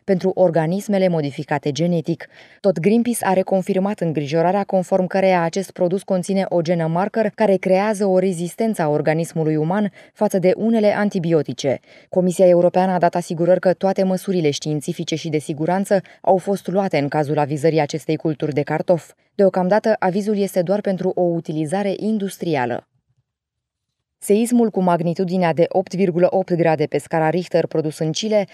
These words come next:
ar putea să fi scurtat durata fiecărei zile de pe Pământ.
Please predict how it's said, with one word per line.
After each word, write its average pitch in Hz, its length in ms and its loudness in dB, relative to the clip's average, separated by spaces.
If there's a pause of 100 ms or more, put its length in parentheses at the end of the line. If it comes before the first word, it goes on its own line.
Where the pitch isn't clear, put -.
(120)
ar 190 180 0
putea 214 240 -2
să 214 120 -4
fi 202 140 -4
scurtat 185 540 -4
durata 165 420 -2
fiecărei 175 500 -2
zile 190 240 -4
de 175 100 -2
pe 175 100 2
Pământ. 147 460 -2